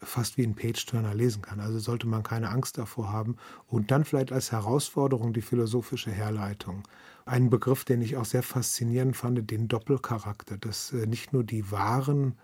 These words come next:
einen Doppelcharakter haben, weil sie eben den Tausch und den Gebrauchswert haben, die sich nicht aufeinander beziehen lassen, sondern auch die Arbeit, die da drin steckt.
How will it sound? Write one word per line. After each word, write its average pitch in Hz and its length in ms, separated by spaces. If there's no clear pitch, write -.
einen 120 180
Doppelcharakter 120 880
haben, 117 360
weil 117 120
sie 123 80
eben 110 160
den 104 200
Tausch 123 440
und 110 140
den 107 100
Gebrauchswert 117 720
haben, 110 160
die 104 180
sich 104 220
nicht 135 140
aufeinander 113 420
beziehen 117 440
lassen, 127 280
sondern 120 420
auch 120 160
die - 300
Arbeit, 127 520
die 110 60
da 107 120
drin 107 260
steckt. - 460